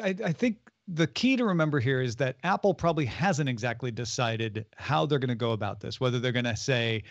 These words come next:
partner with Hyundai or somebody like that to make the car and it'll be a Hyundai Apple version. That, that I think is on one end of the spectrum. The other is that they, they contract with someone out there, uh, to build the car for them.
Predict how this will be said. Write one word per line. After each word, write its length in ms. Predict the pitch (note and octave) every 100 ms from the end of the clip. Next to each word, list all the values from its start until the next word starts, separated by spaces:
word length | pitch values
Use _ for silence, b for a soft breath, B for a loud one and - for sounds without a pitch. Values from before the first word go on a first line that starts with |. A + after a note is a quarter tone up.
| B B
partner 360 | - D#3 D3 C3+
with 140 | A#2
Hyundai 640 | C3+ B2+ A#2+ A#2 A2+ A#2
or 80 | A2+
somebody 340 | G#2+ B2+ A#2 A2+
like 220 | A2+ A#2+
that 280 | A#2 A2 A2+ _ _
to 120 | -
make 400 | A2+ B2 C#3 -
the 80 | B2
car 320 | B2+ A#2 A2+
and 100 | A2
it'll 140 | G#2+ A2+
be 180 | A2+ A2
a 160 | G#2
Hyundai 500 | F#2 F3 D#3+ C#3+ B2 C#3
Apple 340 | B2 A#2 A#2
version. 440 | G2 G2+ F#2 G2+ -
That, 220 | - D3 B B B
that 160 | G3+ G#3
I 80 | G3
think 180 | F3
is 140 | D3 C#3
on 140 | C3
one 180 | C#3+ C#3+
end 160 | C3+ B2+
of 40 |
the 80 | A#2+
spectrum. 380 | - B2+ C#3 C3+
The 160 | E3+
other 240 | F#3+ E3 D3+
is 100 | A2+
that 140 | C3
they, 200 | C3 A#2+ B2 B -
they 80 | C3+
contract 640 | - E3+ F3+ F3 C#3 A#2+
with 120 | B2
someone 260 | - A#2+ A#2
out 220 | A#2 A#2+
there, 340 | A#2 A2+ A2 F#2+ B B -
uh, 300 | B2 A2+ A#2+ -
to 140 | C#3+
build 280 | B2 C#3+ B2+
the 100 | C3
car 280 | B2 A#2 A2+
for 360 | - D3+ D3
them. 400 | B2+ B2 A#2+ C3